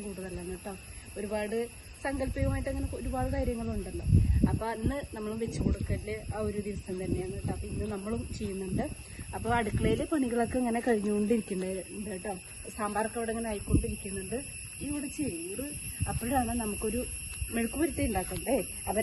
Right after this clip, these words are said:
രണ്ടാഴ്ചയായി കേട്ടോ നമ്മുടെ പച്ചക്കറി പറിക്കാൻ വന്നിട്ട്. അപ്പൊ ദേ നന്നായിട്ടായിട്ടൊക്കെ ഉണ്ട്.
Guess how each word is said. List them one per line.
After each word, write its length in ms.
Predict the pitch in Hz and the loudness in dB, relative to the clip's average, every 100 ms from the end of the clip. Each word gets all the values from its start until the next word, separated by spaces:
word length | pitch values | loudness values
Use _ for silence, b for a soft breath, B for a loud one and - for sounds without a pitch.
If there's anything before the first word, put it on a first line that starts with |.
| 240 | 6
രണ്ടാഴ്ചയായി 680 | 269 277 233 - 226 196 | 8 8 6 4 6 8
കേട്ടോ 180 | 190 226 220 | 8 8 8
നമ്മുടെ 200 | - - 226 | 10 8 6
പച്ചക്കറി 420 | - - 208 262 320 - - - 247 | 0 -4 -2 -2 -2 -6 -12 -4 2
പറിക്കാൻ 320 | 240 - 285 240 | 2 2 0 0
വന്നിട്ട്. 320 | 196 170 180 - - - - - - - - - 233 | -2 -4 -8 -8 -12 -14 -16 -16 -14 -14 -12 -8 -6
അപ്പൊ 120 | 247 220 | -4 -4
ദേ 60 | 220 214 - - | -4 -6 -12 -12
നന്നായിട്ടായിട്ടൊക്കെ 840 | 226 226 254 220 226 208 214 214 208 | -8 -4 -4 -2 -2 -4 -6 -6 -6
ഉണ്ട്. 180 | 190 | -6